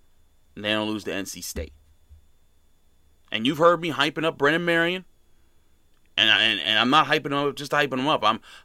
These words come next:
hearing really good things about him. I've studied him with the go-go offense and how he's moved around the country and grew his,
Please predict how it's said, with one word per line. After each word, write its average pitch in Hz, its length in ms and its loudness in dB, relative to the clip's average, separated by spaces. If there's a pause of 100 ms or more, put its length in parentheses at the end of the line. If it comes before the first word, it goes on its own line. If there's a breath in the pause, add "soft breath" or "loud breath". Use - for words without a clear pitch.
hearing 123 400 0
really 156 240 2
good 143 240 -2
things 160 300 -4
about 110 220 0
him. 98 80 -4
I've 101 160 -6
studied 131 360 -2
him 127 120 -2
with 127 120 -6
the 127 80 -8
go-go 135 500 2
offense 107 340 -8
and 98 120 -14
how 110 160 -2
he's 113 320 -6
moved 123 400 -2
around 127 340 -2
the 127 60 -6
country 127 520 -6
and 78 120 -10 (440 loud breath)
grew 120 260 0
his, 123 260 -2